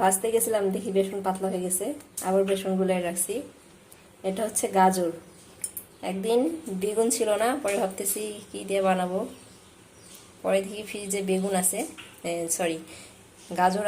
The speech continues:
আছে। পরে ভাবলাম গাজর পাতলা পাতলা করে কেটে বানাই বেগুনের মতো। পরে বানাইছি, অনেক ভালো লাগছে। মাইশানের বাবাও খেয়ে বলছে অনেক ভালো লাগছে। আজকে নিয়ে তিন দিন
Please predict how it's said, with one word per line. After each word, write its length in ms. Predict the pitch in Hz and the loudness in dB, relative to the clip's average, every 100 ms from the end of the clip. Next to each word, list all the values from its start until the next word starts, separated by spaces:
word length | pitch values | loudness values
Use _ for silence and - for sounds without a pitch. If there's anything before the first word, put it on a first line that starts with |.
| 196 | 0
আছে। 200 | - 247 359 - - - - | 4 2 2 -6 -18 -20 -10
পরে 120 | - 190 | -2 2
ভাবলাম 260 | 196 196 202 190 | 2 2 0 6
গাজর 240 | 190 185 208 | 6 6 4
পাতলা 220 | 190 190 196 | 2 2 0
পাতলা 240 | 190 196 190 | -2 0 -2
করে 140 | 196 196 | 0 -2
কেটে 280 | 196 190 247 180 180 - - - - 180 | -2 2 4 2 -2 -14 -20 -20 -12 0
বানাই 240 | 180 165 160 160 175 | 2 2 -2 -6 -2
বেগুনের 360 | 180 180 170 165 | -2 0 -2 -4
মতো। 180 | - - 185 - - - - - - - - - - | -6 -10 -12 -18 -20 -20 -20 -20 -20 -20 -20 -20 -8
পরে 200 | 208 208 208 | 0 2 2
বানাইছি, 340 | 208 202 - 208 190 | 2 -2 -2 2 4
অনেক 140 | 202 190 | 4 2
ভালো 140 | 185 190 175 | 4 4 4
লাগছে। 240 | - 220 330 - - - - - - - - - - | 0 0 -2 -4 -18 -20 -20 -20 -20 -20 -20 -20 -4
মাইশানের 340 | 190 190 196 196 | 0 2 2 2
বাবাও 180 | 190 190 | 6 4
খেয়ে 160 | 190 185 185 | 4 -2 -2
বলছে 160 | 185 175 | -2 -4
অনেক 120 | 170 170 170 | -4 -4 -4
ভালো 140 | 165 160 | -4 -4
লাগছে। 260 | 160 - 208 294 - - - - - - - - - - - - - - - - - - - - - _ - - - 202 | -6 -6 -6 -8 -12 -20 -20 -20 -20 -20 -20 -20 -20 -20 -20 -20 -20 -20 -20 -20 -20 -20 -20 -20 -20 _ -20 -20 -8 -6
আজকে 180 | 190 208 | -4 -4
নিয়ে 140 | 214 196 | -6 -6
তিন 100 | 220 208 | -6 -6
দিন 100 | 208 | -4